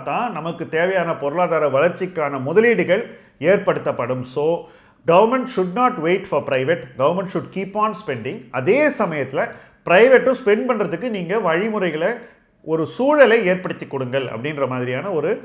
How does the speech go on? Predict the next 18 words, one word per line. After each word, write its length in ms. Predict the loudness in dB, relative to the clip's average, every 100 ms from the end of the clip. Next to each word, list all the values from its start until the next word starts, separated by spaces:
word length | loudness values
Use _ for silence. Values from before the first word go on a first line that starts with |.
| -16 _ -8 2
டைரக்ஷன் 500 | 4 4 2 -6 -10
இந்த 240 | -10 -6 -6 -8
சர்வேல 420 | -8 -4 -2 -2 -4
நிச்சயமாக 480 | -6 -6 -6 -6 -6
இருக்கிறது. 440 | -8 -10 -12 -10 -10 -14 -20 _ _ -8
அப்பதான் 520 | -2 2 4 4 0 -4 -18 _ _ _ _ _ _
வளர்ச்சி 440 | 0 4 4 2 0
திரும்பும் 460 | 0 0 -2 -6 -6 -14 -10
அப்படின்ற 400 | -8 -6 -4 -2
ஒரு 140 | -2 -4 -4
பாயிண்ட்டை 380 | -4 -4 -6 -4
தெளிவாக 540 | -2 -2 -2 -2 -2
இந்த 180 | -6 -8
சர்வேல 380 | -8 -6 -6 -6
சொல்லியிருக்காங்க. 480 | -6 -6 -8 -12 -16 -18 _ _ _ _ _ _
So, 160 | -2 0 0 -4 -18 _ _ _ _ _ -6
கடன் 340 | 0 4 4 2
வாங்கி 400 | 0 -2 -4